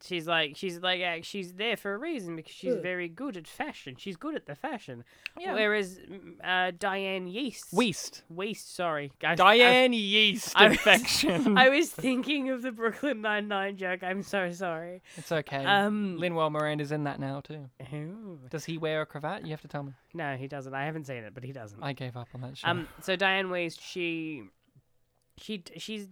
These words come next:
Speaker 1: doesn't, she isn't really anything but horrible, is she?
Speaker 2: Um,
Speaker 1: Except
Speaker 2: no,
Speaker 1: for at
Speaker 2: she's
Speaker 1: the end
Speaker 2: somewhat
Speaker 1: where she's
Speaker 2: sympath-
Speaker 1: like, "What's the truth, young man?"
Speaker 2: And I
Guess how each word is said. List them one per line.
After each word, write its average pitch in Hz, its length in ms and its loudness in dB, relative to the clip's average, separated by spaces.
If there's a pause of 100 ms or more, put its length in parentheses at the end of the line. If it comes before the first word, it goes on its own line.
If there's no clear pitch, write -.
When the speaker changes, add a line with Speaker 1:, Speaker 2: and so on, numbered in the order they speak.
(140)
Speaker 1:
doesn't, 208 380 -2
she 214 200 -8
isn't 247 180 -4
really 196 300 -4
anything 185 460 -6
but 170 120 -6
horrible, 139 600 -6 (160)
is 143 120 -16
she? 311 300 -14 (640)
Speaker 2:
Um, 359 80 0 (260)
Speaker 1:
Except 453 320 6
Speaker 2:
no, 240 60 6
Speaker 1:
for 247 60 10
at 269 80 6
Speaker 2:
she's 220 100 4
Speaker 1:
the 208 80 8
end 196 60 10
Speaker 2:
somewhat 240 180 6
Speaker 1:
where 196 140 4
she's 214 200 0
Speaker 2:
sympath- 196 60 2
Speaker 1:
like, 190 240 4
"What's 214 380 2
the 185 160 -2
truth, 277 840 -2
young 127 580 0
man?" 135 480 -4
Speaker 2:
And 415 160 -2
I 403 140 0